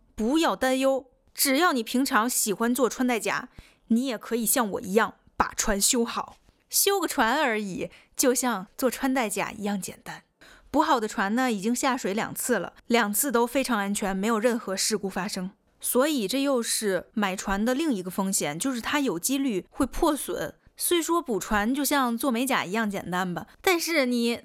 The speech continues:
也得自己去花钱、花时间去买胶、买材料去补它吧。而且你补完了船之后再次下水，你又会担心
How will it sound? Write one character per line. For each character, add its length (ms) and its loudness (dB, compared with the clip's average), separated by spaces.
也 180 2
得 120 4
自 160 -2
己 140 -2
去 80 -8
花 240 2
钱、 380 0
花 180 0
时 220 -2
间 260 0
去 460 0
买 240 0
胶、 340 2
买 220 0
材 240 -2
料 280 2
去 100 -2
补 380 -6
它 180 0
吧。 240 -2
而 140 2
且 160 0
你 180 2
补 220 -2
完 240 4
了 80 2
船 280 0
之 140 2
后 160 2
再 260 0
次 140 -2
下 240 2
水， 300 -2
你 160 2
又 120 4
会 200 2
担 180 0
心 300 0